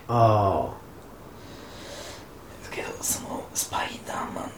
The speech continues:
Speaker 2: とかそういうマーベル系全然見てないから。
Speaker 1: 俺も全然
Speaker 2: うん。
Speaker 1: も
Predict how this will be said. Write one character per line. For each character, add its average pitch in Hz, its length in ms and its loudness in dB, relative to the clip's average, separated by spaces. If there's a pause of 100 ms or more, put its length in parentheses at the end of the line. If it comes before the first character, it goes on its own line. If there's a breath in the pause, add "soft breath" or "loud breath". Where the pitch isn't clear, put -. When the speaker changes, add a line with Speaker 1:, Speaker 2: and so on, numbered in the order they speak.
(120)
Speaker 2:
と - 80 -6
か - 120 -4
そ - 300 0
う - 40 -4
い 95 60 -2
う 95 60 -2
マ 123 240 8
ー 135 40 6
ベ 131 100 10
ル 127 100 10
系 117 200 10
全 110 240 6
然 110 300 4 (140)
見 110 80 -2
て - 100 -8
な 82 100 -6
い - 40 -8
か - 160 -8
ら。 98 80 0
Speaker 1:
俺 107 180 6
も 95 600 4
全 101 420 2
然 98 100 2
Speaker 2:
う 98 40 4 (100)
ん。 85 80 -2 (760)
Speaker 1:
も 90 100 -2